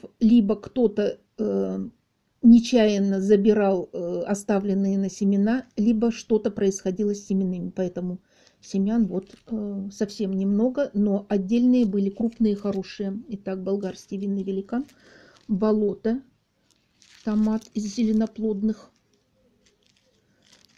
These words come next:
Ох, какой восхитительный! И ах, какой прекрасный! Большая желтая зебра. Так,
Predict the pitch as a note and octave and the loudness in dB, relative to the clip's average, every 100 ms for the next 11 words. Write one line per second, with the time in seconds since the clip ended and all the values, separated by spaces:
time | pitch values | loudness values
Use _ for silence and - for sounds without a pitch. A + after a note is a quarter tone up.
0 | _ _ _ _ _ _ _ _ _ _ | _ _ _ _ _ _ _ _ _ _
1 | - A3 G#3 - - _ _ _ _ _ | 4 4 4 -6 -20 _ _ _ _ _
2 | _ _ _ _ - G#3 G3+ G3+ G3 G#3 | _ _ _ _ -6 -6 2 2 2 -2
3 | - G3+ G#3+ G3 A3+ A3+ B3 C#4+ - _ | -6 -6 -6 -4 2 6 6 2 -4 _
4 | - G#3 - G#3 A#3 - G3+ G3 G3 G#3+ | -4 -4 -2 -2 -2 -6 -4 0 0 -2
5 | G3+ - F3+ - F#3+ G3 - _ _ G3+ | -6 -6 -6 -6 -6 -8 -12 _ _ -2
6 | G3 G3 A3 A3+ G#3+ G3 F#3+ G3 F#3+ F#3 | -2 -2 -4 -2 -2 -4 -4 -4 -4 -4
7 | F3+ F#3 F#3 G3 - - - _ _ - | -8 -8 -10 -14 -20 -20 -20 _ _ -20
8 | - _ _ _ _ _ _ _ _ _ | -20 _ _ _ _ _ _ _ _ _
9 | _ _ _ _ _ _ _ _ _ _ | _ _ _ _ _ _ _ _ _ _
10 | - _ _ F#3+ F#3+ - | -20 _ _ -10 -10 -14